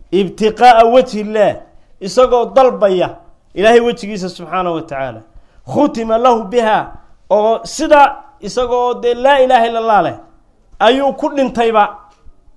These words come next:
walaalayaal, jannadu geliyay. "Waman saama", qofka sooman, maalin buu soomay qofkaasi, Ilaahay daraaddii buu u soomay, waxa loogu khatimaa oo "khutima lahu biha", wuxuu ku dhintay soonkii, "dakhala aljanna",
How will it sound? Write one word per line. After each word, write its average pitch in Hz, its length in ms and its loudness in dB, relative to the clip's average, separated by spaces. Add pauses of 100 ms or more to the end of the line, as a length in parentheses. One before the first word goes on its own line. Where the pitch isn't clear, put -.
(140)
walaalayaal, 196 420 -2
jannadu 185 280 -6
geliyay. 139 320 -12 (280)
"Waman 262 320 4
saama", 277 440 4
qofka 277 320 2
sooman, 185 560 -4 (560)
maalin 233 520 2
buu 262 140 -6
soomay 175 360 -4
qofkaasi, 165 500 -6 (580)
Ilaahay 240 540 4
daraaddii 233 520 2
buu 226 160 -12
u - 40 -10
soomay, 143 360 -4 (720)
waxa 226 380 2
loogu 240 580 2
khatimaa 196 720 -2 (240)
oo 226 200 2
"khutima 247 440 -2
lahu 247 300 2
biha", 214 180 -4
wuxuu 233 480 -8 (240)
ku 330 180 -2
dhintay 220 300 -2
soonkii, 190 560 -4 (540)
"dakhala 127 580 -10
aljanna", 190 560 -12